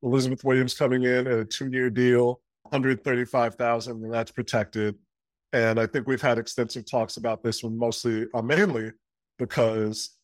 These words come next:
uh, we'll, as, as well as the, the player that we'll talk about after Elizabeth Williams, they'll be replacing a fairly vaunted front court. Plus,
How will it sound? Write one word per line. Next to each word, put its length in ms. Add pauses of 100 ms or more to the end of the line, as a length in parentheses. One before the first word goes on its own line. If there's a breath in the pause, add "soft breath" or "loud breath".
(640)
uh, 220
we'll, 340
as, 320
as 200
well 140
as 120
the, 280
the 80
player 280
that 100
we'll 160
talk 280
about 260 (100)
after 360
Elizabeth 460
Williams, 500 (400 soft breath)
they'll 180
be 120
replacing 500
a 60
fairly 340
vaunted 400
front 280
court. 360
Plus, 440